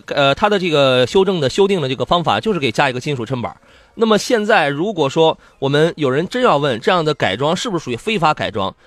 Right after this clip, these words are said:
请，请看啊，请看这个交警部门给予的回复，官方的，官方的回复是这样说的：“您好，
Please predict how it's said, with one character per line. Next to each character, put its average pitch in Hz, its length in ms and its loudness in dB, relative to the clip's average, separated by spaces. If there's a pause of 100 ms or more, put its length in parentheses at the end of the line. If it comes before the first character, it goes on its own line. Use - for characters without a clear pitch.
(160)
请， 131 400 -4
请 131 280 -4
看 160 240 0
啊， 135 280 0
请 135 200 -6
看 165 220 0
这 147 60 -2
个 127 100 -4
交 185 180 2
警 147 140 -2
部 127 140 -4
门 127 160 -2
给 104 120 -4
予 117 80 -4
的 131 120 -4
回 - 180 -6
复， 147 160 -6
官 165 140 -2
方 170 100 0
的， 151 60 -2
官 190 200 2
方 185 120 2
的 151 40 2
回 139 140 -2
复 147 140 -6
是 151 100 -6
这 151 80 -2
样 120 140 0
说 110 180 -4
的 95 120 -8 (280)
：“您 175 140 2
好， 143 240 -4